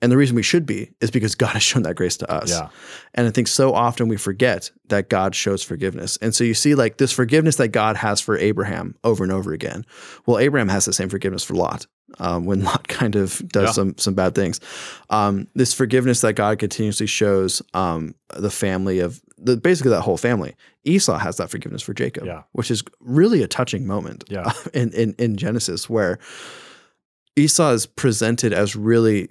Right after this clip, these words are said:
Speaker 1: kind of, I don't know, dumb jock for lack of a better
Speaker 2: Yeah.
Speaker 1: word, but like he's, you know, he's the big hunter guy. He's not too bright.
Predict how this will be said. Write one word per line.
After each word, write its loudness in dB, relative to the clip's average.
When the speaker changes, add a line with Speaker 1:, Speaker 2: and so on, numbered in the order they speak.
Speaker 1:
kind 0
of, 0
I 2
don't 2
know, -4
dumb 2
jock 0
for 2
lack 2
of -2
a 0
better 4
Speaker 2:
Yeah. 0
Speaker 1:
word, 2
but 4
like 2
he's, -2
you 4
know, 2
he's -2
the -4
big 2
hunter 2
guy. 2
He's 0
not 2
too 2
bright. 2